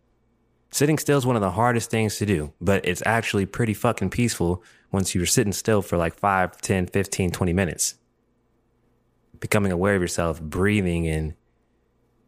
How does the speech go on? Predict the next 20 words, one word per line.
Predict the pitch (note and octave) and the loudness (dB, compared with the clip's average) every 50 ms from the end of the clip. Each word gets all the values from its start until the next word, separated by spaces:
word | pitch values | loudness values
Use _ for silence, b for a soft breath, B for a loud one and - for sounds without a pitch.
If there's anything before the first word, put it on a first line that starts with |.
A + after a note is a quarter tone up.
| _ _ _ _ _ _ _ - - | _ _ _ _ _ _ _ -10 -2
being | F#2 G2+ G2+ G2 F#2+ | 0 2 2 2 2
in | F#2+ F2 | 0 0
control | - E2+ D#2+ - - G#2+ G#2 F#2 F2 E2+ E2+ E2+ | 0 -2 -2 -2 0 0 2 2 2 2 0 0
of | - D#2+ D#2 | -2 -2 -2
your | E2 D#2+ D#2 | -4 -4 -2
thoughts. | - G2 G2+ E2+ - - - - - - - - _ _ _ _ _ _ _ _ _ _ _ _ _ _ _ _ _ _ _ _ _ _ _ _ _ _ _ _ _ _ _ _ _ _ _ _ _ _ _ _ _ _ _ _ _ _ _ _ _ _ _ - | 0 0 0 0 0 -2 -6 -8 -10 -10 -10 -12 _ _ _ _ _ _ _ _ _ _ _ _ _ _ _ _ _ _ _ _ _ _ _ _ _ _ _ _ _ _ _ _ _ _ _ _ _ _ _ _ _ _ _ _ _ _ _ _ _ _ _ -2
Being | F#2+ F#2+ F#2+ F2+ | 0 2 2 2
aware | E2+ E2+ F2 F#2 F#2+ F#2 | 0 0 2 2 2 2
of | F2 E2 | 0 0
your | E2 E2 | -2 -4
thoughts. | D#2+ - G2 G#2 G#2 F2 C2+ - - - - - - _ _ _ _ _ _ _ _ _ _ _ _ _ _ _ _ _ _ _ _ _ _ _ | -2 0 0 2 2 2 0 -4 -8 -10 -12 -12 -14 _ _ _ _ _ _ _ _ _ _ _ _ _ _ _ _ _ _ _ _ _ _ _
Seeing | - - - A2+ A2+ A2 G#2+ G#2 G2 | -8 -2 0 2 2 2 2 2 2
where | F#2+ F2+ F2 E2+ E2 D#2+ - _ _ _ _ _ _ _ _ _ _ _ - | 2 2 2 2 0 -4 -6 _ _ _ _ _ _ _ _ _ _ _ 0
all | G2 G#2+ A2+ A2 | 2 2 2 2
of | G2+ F#2+ | 2 0
these | G2+ G2 - - | -2 -2 -2 -2
thoughts | - G#2+ G#2+ G2 - - | 0 2 2 2 0 -2
are | F#2+ - | -4 -2
coming | - A2+ A#2 G#2+ F#2+ | 0 0 0 0 -2
from. | - - F2 D#2+ D#2+ D#2+ | -2 -2 -4 -4 -4 -8